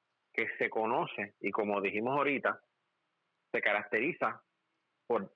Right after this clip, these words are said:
ponerte falta de aire. Imagínate. O sea, eso es su-, súper malo con más, con súper peor. O sea, hay un, se fue, es una mezcla que no combina,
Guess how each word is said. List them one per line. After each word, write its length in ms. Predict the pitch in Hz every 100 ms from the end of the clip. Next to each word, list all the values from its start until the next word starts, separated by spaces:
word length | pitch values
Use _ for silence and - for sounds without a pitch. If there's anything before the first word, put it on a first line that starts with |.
| _ _
ponerte 440 | 113 110 127 - 147
falta 400 | 117 107 120 120
de 120 | 107
aire. 380 | 92 85 82 - _
Imagínate. 640 | 90 87 104 98 82 - - _
O 80 | -
sea, 120 | -
eso 260 | 80 - 104
es 80 | 110 - _ _
su-, 140 | - - -
súper 300 | 135 104 98
malo 340 | 95 123 233 214
con 240 | 120 104 113
más, 260 | 107 101 - -
con 160 | 120 101
súper 340 | - 95 98
peor. 260 | - 92 87 - -
O 120 | -
sea, 300 | - 95 78
hay 140 | 95 110
un, 220 | 139 131 - _ _ _ -
se 100 | 107
fue, 160 | -
es 60 | 101
una 180 | 135 135
mezcla 340 | 156 156 139
que 120 | 107
no 120 | 95 95
combina, 480 | 110 92 85 87